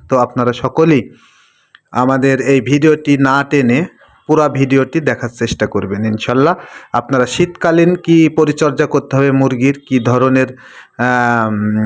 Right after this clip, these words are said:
পরিচর্যা নিতে হবে, এই বিষয় নিয়ে আজকে আলোচনা হবে।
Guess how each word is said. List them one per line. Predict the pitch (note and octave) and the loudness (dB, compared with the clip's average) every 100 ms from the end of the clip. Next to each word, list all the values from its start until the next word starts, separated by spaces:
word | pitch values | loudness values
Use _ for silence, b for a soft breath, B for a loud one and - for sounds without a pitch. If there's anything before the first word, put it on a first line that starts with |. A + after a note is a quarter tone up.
| G#2+ - - | -2 -4 -2
পরিচর্যা | C#3 C3+ C#3+ B2+ C3 B2+ | 0 0 -2 0 0 2
নিতে | C#3 C#3 C#3 | 0 0 0
হবে, | B2+ B2+ C#3+ | 0 2 0
এই | D3+ C3+ D3 | 0 2 2
বিষয় | A#2+ B2+ C3+ B2+ | 2 -2 -2 0
নিয়ে | B2 D3+ | 0 0
আজকে | A#2+ F#2+ A2+ | -4 -4 -2
আলোচনা | A2 A2 - G#2 G#2 | -2 -4 -4 -6 -4
হবে। | G#2+ | -6